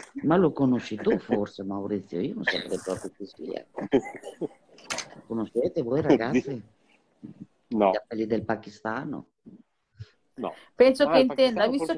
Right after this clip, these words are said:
Speaker 3: che Maurizio ha detto,
Speaker 2: Inteso.
Speaker 3: visto che Renzo ha detto che c'era un ragazzo pakistano con la mascherina abbassata per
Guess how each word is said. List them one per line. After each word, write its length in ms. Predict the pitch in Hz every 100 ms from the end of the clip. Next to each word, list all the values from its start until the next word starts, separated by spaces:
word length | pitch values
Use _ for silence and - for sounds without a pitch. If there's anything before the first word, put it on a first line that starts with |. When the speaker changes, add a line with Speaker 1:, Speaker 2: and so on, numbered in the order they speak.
| 294
Speaker 3:
che 60 |
Maurizio 460 | 240 220 262 - 262
ha 40 |
detto, 280 | 220 190 190
Speaker 2:
Inteso. 140 | 190 -
Speaker 3:
visto 240 | 233 277 311
che 160 | 269
Renzo 280 | 247 262 269
ha 40 |
detto 420 | 220 208 _ - 214
che 120 | 214
c'era 280 | - 233 240
un 100 | 226
ragazzo 420 | 214 226 233 262
pakistano 640 | 226 214 208 - 202 220
con 140 | 214
la 80 | 196
mascherina 480 | 190 190 - 202 208
abbassata 420 | 202 190 - -
per 140 | -